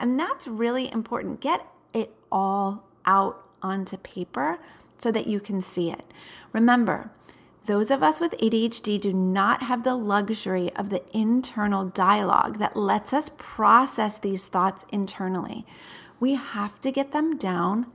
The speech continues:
onto paper so we can see what's really going on. And so I got my whole story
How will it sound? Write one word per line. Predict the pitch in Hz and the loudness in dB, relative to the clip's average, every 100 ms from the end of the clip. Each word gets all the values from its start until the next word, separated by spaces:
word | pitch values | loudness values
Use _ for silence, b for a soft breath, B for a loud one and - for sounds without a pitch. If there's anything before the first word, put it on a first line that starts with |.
| _ _ - | _ _ -2
onto | 202 202 196 | 0 0 -2
paper | 226 - 190 190 220 | -8 -8 -8 -4 -4
so | 214 202 | -4 -4
we | 202 | -4
can | 202 185 | -4 -4
see | - 202 | -2 -2
what's | 208 262 190 | -2 -2 -2
really | 185 175 | -2 -2
going | 175 170 170 | -2 -2 -2
on. | 190 - - | -4 -4 -4
And | 196 | -6
so | 208 - | -6 -2
I | 208 226 | -2 0
got | 247 | 0
my | - 170 | -2 -4
whole | - 220 330 | -2 0 0
story | - 277 240 233 233 | 0 2 4 4 2